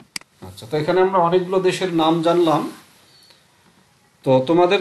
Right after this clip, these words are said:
চায়না, আহ, রাশিয়া বা রাশিয়া, ইন্ডিয়া, পাকিস্তান, ব্রাজিল, ইউনাইটেড স্টেটস, ইন্দোনেশিয়া, জাপান, জার্মানি, আহ, ফিলিপিন্স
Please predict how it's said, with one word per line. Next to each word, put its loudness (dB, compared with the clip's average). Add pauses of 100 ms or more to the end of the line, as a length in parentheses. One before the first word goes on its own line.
চায়না, 2
আহ, -2 (840)
রাশিয়া 0
বা -2
রাশিয়া, 0
ইন্ডিয়া, 0
পাকিস্তান, -4
ব্রাজিল, -2 (400)
ইউনাইটেড 0
স্টেটস, -2 (280)
ইন্দোনেশিয়া, -2
জাপান, 0
জার্মানি, -2 (520)
আহ, -6
ফিলিপিন্স -2